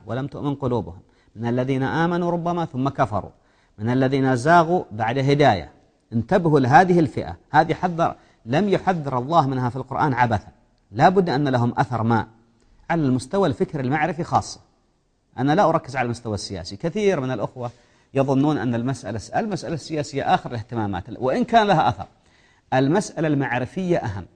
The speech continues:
المسألة الثقافية، فهم الله، فهم الهدى، فهم الدين، فهم القرآن، فهم النبوة، هذه أخطر، أخطر، أخطر بكثير من أي تغيير سياسي، آه، ربما حدث أو قد حدث.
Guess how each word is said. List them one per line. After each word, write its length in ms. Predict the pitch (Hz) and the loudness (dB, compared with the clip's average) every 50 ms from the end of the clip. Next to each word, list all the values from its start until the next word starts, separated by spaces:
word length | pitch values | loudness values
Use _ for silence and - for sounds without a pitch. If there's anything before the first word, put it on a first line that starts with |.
| _ _ _ _ - | _ _ _ _ -8
المسألة 440 | 113 113 120 175 180 - 151 156 165 | -4 -2 -2 -2 -2 -2 -4 -4 -4
الثقافية، 840 | 139 - - 123 - - 117 110 - - 120 104 95 87 80 78 - _ | -4 -4 -6 -8 -2 0 0 0 0 -4 -8 -8 -8 -8 -12 -14 -18 _
فهم 300 | - 175 151 160 151 135 | -6 -6 -4 -4 -4 -4
الله، 400 | 123 113 104 107 110 104 90 90 - - | -4 -4 -2 -2 -2 -2 -2 -4 -6 -6
فهم 220 | 127 127 113 117 | -4 -4 -4 -4
الهدى، 400 | 110 104 98 120 123 117 104 95 | -6 -6 -4 -4 -4 -4 -4 -8
فهم 260 | 92 - 120 98 104 104 | -10 -10 -12 -12 -12 -12
الدين، 400 | 104 101 104 120 117 110 98 101 | -12 -10 -6 -2 -2 -2 -2 -4
فهم 240 | - 117 104 110 | -8 -8 -8 -8
القرآن، 480 | 110 101 - 110 104 - 92 117 117 107 | -10 -12 -12 -16 -14 -10 -8 -6 -6 -6
فهم 200 | 98 117 110 110 | -6 -6 -6 -6
النبوة، 520 | 107 107 110 107 104 120 127 113 101 90 - _ _ _ _ _ _ _ _ _ _ _ _ _ | -4 -4 -6 -4 -4 -4 -4 -4 -4 -8 -8 _ _ _ _ _ _ _ _ _ _ _ _ _
هذه 600 | - 240 190 214 202 165 175 147 127 135 135 127 - - | 2 4 6 6 6 4 2 0 0 0 -2 -2 -2 -2
أخطر، 500 | - - - - _ - 156 151 - - - | -4 -4 -4 -14 _ 0 0 0 0 0 -6
أخطر، 380 | 147 - - _ - - 117 - - | -6 -6 -6 _ -8 -8 -8 -6 -6
أخطر 300 | - - _ - 123 120 | -8 -8 _ -8 -6 -4
بكثير 520 | 127 160 160 - 131 110 - 156 156 143 | -4 -6 -4 -4 -6 -4 -2 -2 -2 0
من 200 | 131 123 117 110 - - | 0 -2 -2 -4 -4 -2
أي 240 | 131 156 147 131 | -2 0 0 0
تغيير 380 | - - 120 107 117 131 147 135 | -2 -4 -6 -4 -2 -2 -2 -4
سياسي، 560 | 117 - 123 131 139 135 127 - - 127 120 - _ _ _ _ _ _ _ | -6 -6 -6 -2 -2 -2 -2 -4 -6 -12 -12 -12 _ _ _ _ _ _ _
آه، 680 | - 117 117 113 113 113 107 104 104 95 85 78 80 78 | -2 -2 0 0 0 0 -2 -2 -4 -4 -6 -8 -8 -6
ربما 380 | 104 135 135 127 120 120 117 107 | -4 -4 -2 -2 -2 -2 -4 -6
حدث 320 | - 135 131 127 120 - | -6 -6 -6 -6 -6 -8
أو 160 | - - 104 | -8 -6 -6
قد 220 | 104 - 120 110 101 - - | -6 -4 -4 -6 -6 -8 -12
حدث. 320 | - - 135 117 92 90 | -2 2 2 2 2 0